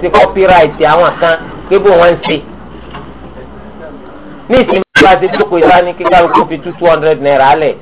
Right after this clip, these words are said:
ká fi ti foundation Islamic Hospital, ẹlòmíì ò ní yọ twenty naira. Bẹ́ẹ̀ ni àbí bẹ́ẹ̀ kọ́?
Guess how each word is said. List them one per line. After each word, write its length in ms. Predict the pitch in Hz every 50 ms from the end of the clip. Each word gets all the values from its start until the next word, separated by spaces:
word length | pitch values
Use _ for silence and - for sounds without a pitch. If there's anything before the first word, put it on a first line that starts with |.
| - - -
ká 100 | 196 202 - -
fi 100 | 180 185
ti 180 | 170 - - -
foundation 720 | 185 180 180 180 180 175 - - 220 214 - - 170 151 147 -
Islamic 420 | 147 139 - 156 165 175 175 -
Hospital, 560 | 160 156 147 - - 180 175 - - 170 131 98 - - - - -
ẹlòmíì 360 | 175 170 160 160 165 196 214
ò 80 | 202 156
ní 160 | 135 143 143 135
yọ 80 | 131
twenty 360 | 131 - 143 135 127 131 131
naira. 340 | 120 117 110 101 95 90 82 - - - - - - - - - - - - - - - - - - -
Bẹ́ẹ̀ 160 | 202 196 175
ni 60 | 165
àbí 160 | 151 139 143
bẹ́ẹ̀ 160 | 160 165 156
kọ́? 160 | 139 - 104